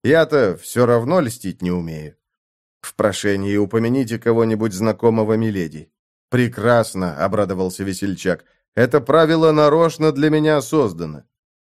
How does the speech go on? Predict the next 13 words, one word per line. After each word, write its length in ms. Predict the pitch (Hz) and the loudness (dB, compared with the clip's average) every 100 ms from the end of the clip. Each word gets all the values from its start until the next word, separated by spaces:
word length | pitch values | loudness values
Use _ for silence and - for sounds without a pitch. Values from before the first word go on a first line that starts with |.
| _ _ _ _ | _ _ _ _
"Не 220 | 117 143 160 | 2 4 4
лезьте 400 | 170 190 185 185 | 4 2 0 0
без 200 | 165 139 | 2 2
очереди, 500 | 131 113 92 87 95 | 2 0 -6 -4 -4
вот 320 | 107 165 170 | 2 2 2
главная 560 | 135 147 160 147 147 123 | 2 2 4 2 0 2
заповедь. 600 | 117 98 87 82 80 - | 2 0 -4 -8 -10 -12
С 140 | - | -6
любым 640 | 143 165 160 156 185 180 139 | 2 2 4 2 4 2 0
делом 420 | 135 170 175 165 | 2 2 0 -2
стойте 520 | 120 160 156 127 139 | -4 0 0 0 -2
и 20 | |
ждите". 480 | 117 85 82 - 80 | -2 -6 -10 -12 -20